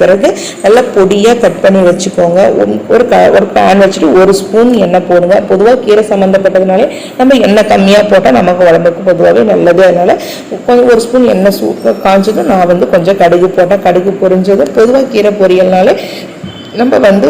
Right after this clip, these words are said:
உளுத்தம்பருப்பு நிறைய போடுறது பொதுவாவே நல்லது. நமக்கு டேஸ்ட் அது நல்லாவே எடுத்து கொடுக்கும் அந்த உளுத்தம்பருப்பு. அதனால உளுத்தம்பருப்பு நான் போட்டுட்டு கொஞ்சம் கலர் மாற அளவு வதக்குங்க. இப்ப இது பண்ணதுமே நமக்கு வந்து இப்ப கீரைக்கு காரத்துக்கு நான் வந்து ரெண்டு வரமிளகாய் கிள்ளி வச்சிருந்தேன், ரெண்டு ரெண்டா. அதுல இருக்க விதையோடையும் போடுங்க,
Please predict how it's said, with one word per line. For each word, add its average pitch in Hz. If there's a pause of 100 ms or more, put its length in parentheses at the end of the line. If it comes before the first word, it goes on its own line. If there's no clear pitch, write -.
உளுத்தம்பருப்பு 208
நிறைய 196 (120)
போடுறது 202
பொதுவாவே 190
நல்லது. 190
நமக்கு 185
டேஸ்ட் 202
அது 175
நல்லாவே 214 (100)
எடுத்து 208
கொடுக்கும் 185
அந்த 185
உளுத்தம்பருப்பு. 185 (280)
அதனால 262
உளுத்தம்பருப்பு 196
நான் 185
போட்டுட்டு 208 (160)
கொஞ்சம் 262
கலர் 190
மாற 185
அளவு 202
வதக்குங்க. 185 (380)
இப்ப 254
இது 254 (100)
பண்ணதுமே 214 (100)
நமக்கு 202
வந்து 196
இப்ப 262 (100)
கீரைக்கு 202 (140)
காரத்துக்கு 185 (100)
நான் 196
வந்து 190
ரெண்டு 190
வரமிளகாய் 180
கிள்ளி 175
வச்சிருந்தேன், 180
ரெண்டு 165
ரெண்டா. 170 (340)
அதுல 262
இருக்க 247
விதையோடையும் 202
போடுங்க, 202